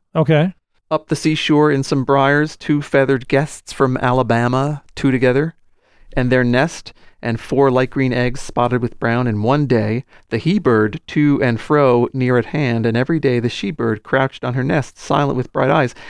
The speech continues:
Speaker 2: And every day I, curious boy, never too close, never disturbing, cautiously peering, absorbing, translating." And then one of the, so he's like,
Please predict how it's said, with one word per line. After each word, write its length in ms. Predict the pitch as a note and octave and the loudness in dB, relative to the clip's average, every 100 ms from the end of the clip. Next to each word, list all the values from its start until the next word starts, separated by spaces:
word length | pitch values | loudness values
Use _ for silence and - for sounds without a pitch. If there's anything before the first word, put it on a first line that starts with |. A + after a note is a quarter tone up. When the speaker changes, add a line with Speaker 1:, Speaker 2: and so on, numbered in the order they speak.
| - | -16
Speaker 2:
And 100 | C3+ C#3 | -4 0
every 140 | D3+ | 2
day 140 | C#3+ C3+ | 2 2
I, 340 | D#3+ B2 B2+ - _ - - | 2 0 -2 -8 _ -20 -6
curious 380 | - C#3+ B2+ | 0 2 2
boy, 320 | - D#3 C#3 A#2+ | 0 2 2 2
never 200 | C3 F3 | 0 -4
too 80 | - | -2
close, 280 | D#3 C3 - | 0 0 -2
never 120 | A#2 | -6
disturbing, 480 | D3 - A#2 A2 - _ _ | -4 0 0 0 -6 _ _
cautiously 440 | - B2+ - - | -4 -2 -4 -8
peering, 360 | C3+ C#3 A#2+ G#2 | -4 -2 -2 -2
absorbing, 380 | G2 - A2 A2 | -4 -2 -2 -2
translating." 560 | - A#2 - D#2+ - - _ _ _ B2+ | -4 -4 -4 -6 -8 -14 _ _ _ -4
And 80 | |
then 280 | C3+ C3 A#2+ - - - | -2 -2 -4 -8 -12 -8
one 300 | A#2+ C#3 C#3+ | 0 2 2
of 200 | C3+ A#2 | 0 -2
the, 400 | C3 A#2 A2+ A2 - | -4 -2 -4 -6 -8
so 160 | - C#3+ | -4 0
he's 240 | D#3 C3 | 0 0
like, 280 | C3 A#2+ | -2 -2